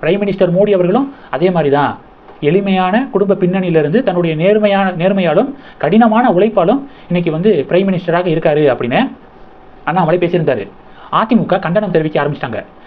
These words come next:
எப்படி மோடியையும் எம் ஜி ஆரையும் ஒப்பிட்டு பேசலாம் அண்ணாமலை அப்படின்னு சொல்லிட்டு அதிமுக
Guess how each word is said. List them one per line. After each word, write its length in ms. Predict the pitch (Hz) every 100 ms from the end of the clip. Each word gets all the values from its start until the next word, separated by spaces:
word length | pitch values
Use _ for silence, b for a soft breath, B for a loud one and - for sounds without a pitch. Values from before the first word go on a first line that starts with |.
| B
எப்படி 340 | 143 170 302 240
மோடியையும் 680 | 180 226 220 175 180 277 - - -
எம் 160 | 165
ஜி 140 | 196 214
ஆரையும் 260 | 170 202
ஒப்பிட்டு 300 | 233 170 220
பேசலாம் 460 | 175 160 139 139 117
அண்ணாமலை 440 | 139 175 160 151 143
அப்படின்னு 200 | 165 180
சொல்லிட்டு 440 | 123 117 220 277 B -
அதிமுக 580 | 156 202 214 190 147